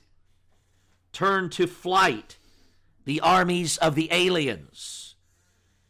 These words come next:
Women received their dead raised to life again, and others were tortured, not accepting deliverance,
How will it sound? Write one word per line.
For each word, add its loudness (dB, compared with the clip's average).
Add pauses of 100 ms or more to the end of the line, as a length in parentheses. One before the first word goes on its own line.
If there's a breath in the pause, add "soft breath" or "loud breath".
(120)
Women -2
received -2
their 2
dead -2
raised -2
to -2
life 0
again, -6 (400 soft breath)
and 0
others 2
were 0
tortured, -4 (260)
not 2
accepting -2
deliverance, -4